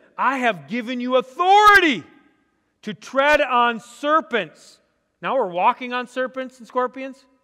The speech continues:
What are serpents and scorpions? Evil spirits.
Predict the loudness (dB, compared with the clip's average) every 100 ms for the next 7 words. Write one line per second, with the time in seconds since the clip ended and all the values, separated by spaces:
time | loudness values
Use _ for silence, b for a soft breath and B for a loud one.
0 | _ _ _ _ _ _ _ _ _ _
1 | -4 -4 -8 -10 -10 -10 -14 -14 -8 -8
2 | -8 -14 -16 _ _ _ _ _ -2 0
3 | 0 -4 -6 -6 2 4 4 4 -2 -20
4 | -20